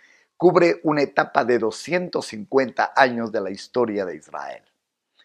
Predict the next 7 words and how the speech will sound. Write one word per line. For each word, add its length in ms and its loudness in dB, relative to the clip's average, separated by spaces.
En 160 2
estos 400 2
doscientos 640 -4
cincuenta 800 0
años 320 -4
se 140 -4
perdió 480 0